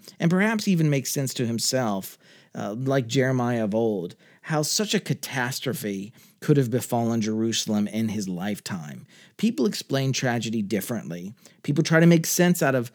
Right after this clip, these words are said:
our suffering differently. And in Matthew's gospel, Matthew assumes that if the outcry against social injustice would have been heeded,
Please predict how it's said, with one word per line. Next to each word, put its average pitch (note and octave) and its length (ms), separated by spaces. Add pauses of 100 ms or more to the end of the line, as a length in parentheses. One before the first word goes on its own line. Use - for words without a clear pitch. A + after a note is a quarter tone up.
(340)
our C#3 240
suffering C3 600
differently. F#2 560
And F#2 100
in B2 120
Matthew's F#3+ 460
gospel, A#2+ 800 (320)
Matthew F#3 480
assumes D3 480
that B2+ 160
if A#2 140
the B2+ 160
outcry C#3 460
against B2 420
social C#3 480
injustice A#2+ 560
would B2+ 140
have B2 100
been A2+ 140
heeded, C3+ 640